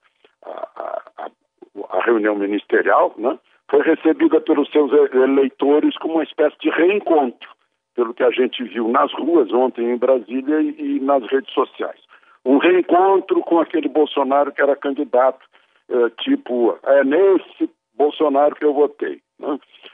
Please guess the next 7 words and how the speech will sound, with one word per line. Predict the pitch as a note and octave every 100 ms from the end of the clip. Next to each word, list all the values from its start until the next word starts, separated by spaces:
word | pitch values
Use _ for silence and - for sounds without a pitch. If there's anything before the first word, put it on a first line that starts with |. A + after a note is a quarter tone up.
| _
Eh, | A#2+ B2 A#2+ A2+
mostrou | A2 B2+ C3+ - D3 D#3
que | - C3
ele | C#3 C#3 B2+ B2 G#2+ A2 G#2+
é | A2+ C3+ C3
enérgico, | C3 D#3 F3+ E3 D#3+ E3 - E3+ D#3 _
cobra, | D#3 D#3+ E3 E3 E3 E3 D#3+